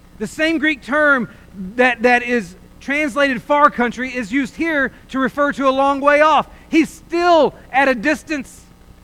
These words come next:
Now, how did the father spot the young son before he made it to the house? I believe it's because the father was always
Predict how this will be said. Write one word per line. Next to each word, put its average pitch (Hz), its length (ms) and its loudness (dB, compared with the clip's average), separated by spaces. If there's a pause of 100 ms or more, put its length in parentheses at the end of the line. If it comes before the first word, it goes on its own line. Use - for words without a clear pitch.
(2000)
Now, 185 80 -14
how 311 200 0
did 285 140 -6
the 220 60 -4
father 269 400 -2
spot 262 340 -4
the 240 60 -10
young 226 220 -4
son 262 260 -8
before 220 260 -4
he 220 60 -2
made 226 240 -2
it 226 100 -14
to 214 80 -6
the 196 80 -10
house? 208 460 -10 (500)
I 285 300 2
believe 233 360 -2
it's 220 120 -10
because 208 260 -6
the 190 100 -8
father 226 380 0
was 190 160 -2
always 277 840 2